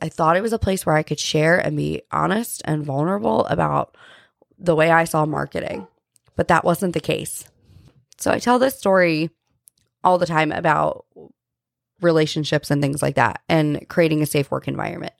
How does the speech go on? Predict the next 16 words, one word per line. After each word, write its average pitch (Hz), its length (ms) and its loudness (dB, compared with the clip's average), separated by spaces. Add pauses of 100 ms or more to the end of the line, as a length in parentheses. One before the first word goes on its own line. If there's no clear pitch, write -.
(100)
for - 140 -2
innovation. 139 560 -2 (640)
So - 200 0
I'm 202 120 4
at 202 120 2
this 226 160 2
company. 185 380 0
I 156 100 0
thought 170 200 4
it 185 80 4
was 202 100 -2
safe 170 220 2
to 165 100 -2
share 151 240 -4
things. 143 400 -4 (140)
And 165 680 0